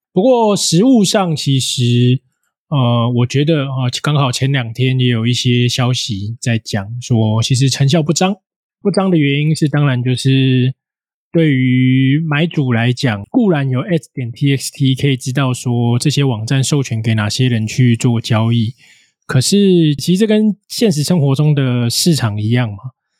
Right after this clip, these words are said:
总是会有人出来跟你讲说，“诶，我有一个特别的管道可以买到某某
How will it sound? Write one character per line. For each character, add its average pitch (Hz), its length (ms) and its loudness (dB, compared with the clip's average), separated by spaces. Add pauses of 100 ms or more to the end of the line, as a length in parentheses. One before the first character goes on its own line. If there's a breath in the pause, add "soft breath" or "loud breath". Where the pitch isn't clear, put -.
(100)
总 135 180 -2
是 202 120 2
会 196 140 2
有 147 160 0
人 123 220 -4
出 160 180 0
来 143 100 0
跟 147 240 0
你 139 60 2
讲 110 240 -2
说， 123 280 0
“诶， 180 200 0 (320 soft breath)
我 147 140 2
有 127 100 2
一 127 80 2
个 120 160 2
特 143 260 -2
别 110 160 -2
的 104 120 -2
管 104 240 -4
道 104 420 -2
可 - 180 -2
以 120 140 4
买 104 240 0
到 113 320 -2
某 113 220 0
某 117 260 4